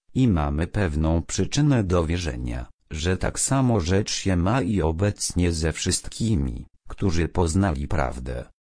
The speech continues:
Bóg nie napełnił w cudowny sposób umysłu Korneliusza znajomością Ewangelii i szczegółami odnośnie swych zamiarów zbawienia,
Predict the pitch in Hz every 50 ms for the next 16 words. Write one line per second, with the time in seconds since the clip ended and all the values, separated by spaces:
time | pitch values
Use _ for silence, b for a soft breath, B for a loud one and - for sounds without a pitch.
0 | _ _ - 82 78 95 - - - - - 101 101 104 104 95 101 95 82 -
1 | 107 110 113 110 113 110 107 92 82 78 73 - - - 117 120 104 98 135 143
2 | 131 131 139 131 113 104 - - - 156 156 147 - - 85 82 - - 101 92
3 | 85 85 98 107 107 - - 107 107 101 - - 82 82 85 87 87 82 82 95
4 | 113 135 147 139 - 135 123 120 107 87 80 95 98 85 80 80 69 71 82 113
5 | 127 120 - - - 117 117 113 107 - - 104 92 87 85 78 73 69 73 71
6 | 73 82 95 104 98 - - - - 135 135 135 120 - - - - 95 78 73
7 | 71 78 80 82 78 73 69 71 76 80 85 80 73 78 87 107 123 117 - -
8 | 92 98 98 101 - - - - 95 - - - - 78 90 104 110 113 110 101
9 | 101 98 95 92 85 - - 87 80 78 80 78 82 80 87 98 101 87 78 73
10 | 71 69 67 64 62